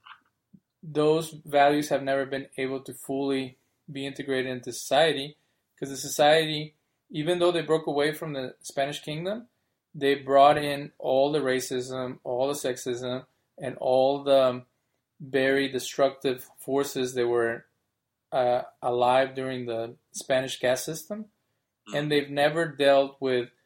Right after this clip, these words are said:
Speaker 1: their hatred of indigenous people. They've never dealt with their, um, dismissal of mestizos who are from both races. They never dealt with, uh, inequality of,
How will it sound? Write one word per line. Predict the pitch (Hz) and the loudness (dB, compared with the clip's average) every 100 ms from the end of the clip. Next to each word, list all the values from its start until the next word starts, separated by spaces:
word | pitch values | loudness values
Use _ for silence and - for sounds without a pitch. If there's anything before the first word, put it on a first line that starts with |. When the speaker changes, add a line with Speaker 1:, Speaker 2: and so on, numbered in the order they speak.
| _ _ _ 170 | _ _ _ -6
Speaker 1:
their | 131 127 123 | 0 0 2
hatred | 135 127 139 131 | 0 -2 -2 -2
of | 123 | -4
indigenous | 127 127 123 127 127 | -6 -6 -6 -8 -8
people. | 127 123 123 120 120 | -8 -8 -4 -2 0
They've | 120 117 | -2 -4
never | 123 123 127 | -4 -4 -4
dealt | 123 120 120 | -2 0 0
with | 123 120 | -4 -2
their, | 120 117 - _ _ _ _ | -2 -2 -8 _ _ _ _
um, | 131 123 120 117 123 _ _ _ _ | 0 2 0 -4 -12 _ _ _ _
dismissal | 131 123 131 127 - 127 120 | -8 -6 -6 -4 -2 0 0
of | 113 - - | -4 -10 -12
mestizos | 127 - 143 135 139 127 | -10 -8 -8 -6 -4 -6
who | - | -2
are | 123 117 117 _ _ _ _ _ - | -2 -2 -6 _ _ _ _ _ -10
from | 131 | -6
both | 127 127 | -4 -4
races. | 127 123 123 - 123 127 - _ _ _ | 0 0 -2 -2 -2 -2 -8 _ _ _
They | 135 127 | -6 -2
never | 131 139 | -2 -2
dealt | 135 127 127 123 | 0 2 4 2
with, | 123 120 - _ | 0 -2 -4 _
uh, | 127 123 120 123 _ _ _ | 0 2 0 -4 _ _ _
inequality | 147 135 - 123 123 123 127 123 - | -12 -8 2 4 4 2 -2 -4 -4
of, | 123 120 | -10 -10